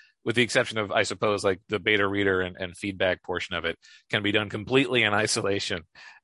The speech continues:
Uh, and so that's good news for people who don't like to network. And while all the networking pros we spoke of hold true, there's still a ton of completely non-social th-,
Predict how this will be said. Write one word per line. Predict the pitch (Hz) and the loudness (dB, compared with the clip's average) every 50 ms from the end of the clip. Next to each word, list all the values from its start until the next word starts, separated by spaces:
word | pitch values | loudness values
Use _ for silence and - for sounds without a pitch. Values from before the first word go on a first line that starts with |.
| - | 0
Uh, | 110 | 2
and | 104 98 95 92 - 107 104 95 92 92 | 4 4 4 4 4 2 0 0 -2 -2
so | - 110 98 | 0 2 2
that's | 95 101 110 107 - | 4 4 2 2 0
good | - 117 101 90 | -4 -8 -8 -8
news | 95 87 78 78 - - - | -8 -12 -10 -12 -12 -14 -12
for | - - 87 | -10 -10 -10
people | - - 95 - - | -8 -8 -10 -8 -8
who | - 101 | -10 -8
don't | 90 92 78 | -10 -8 -6
like | 95 95 - | -6 -8 -8
to | 90 | -8
network. | 87 87 71 85 80 80 - _ _ _ _ _ _ _ _ - - | -10 -10 -8 -8 -8 -10 -10 _ _ _ _ _ _ _ _ -6 -4
And | 113 113 | -2 2
while | 117 123 135 139 | 4 4 6 4
all | 139 - 127 131 143 147 143 | 6 6 6 6 6 4 2
the | 135 | 2
networking | 127 135 135 - 131 131 - 120 117 117 | 0 0 0 0 -2 -6 -6 -10 -10 -4
pros | - 127 117 117 110 | 0 0 0 0 0
we | 107 | -4
spoke | - - 117 113 110 - | -4 0 0 0 2 2
of | 110 101 95 | 0 0 0
hold | 95 117 - 101 98 _ | 0 -4 -6 -6 -8 _
true, | - - - 165 160 135 110 107 - - - - - - - - - | -8 -4 0 2 2 2 2 0 -4 -10 -18 -20 -20 -20 -18 -8 -4
there's | 123 123 | -4 -4
still | - - 147 | -2 0 0
a | 143 | 0
ton | 131 - 160 156 160 | 0 2 0 0 0
of | 131 - | 0 -2
completely | 135 120 110 - 139 151 156 - 143 143 135 | -4 -6 -4 0 0 0 2 2 0 -2 0
non-social | 131 117 107 113 117 113 113 107 - 120 113 113 - - 113 107 101 101 | 2 4 4 4 4 4 2 -2 0 0 0 0 0 0 2 2 0 0
th-, | 101 - | -4 -8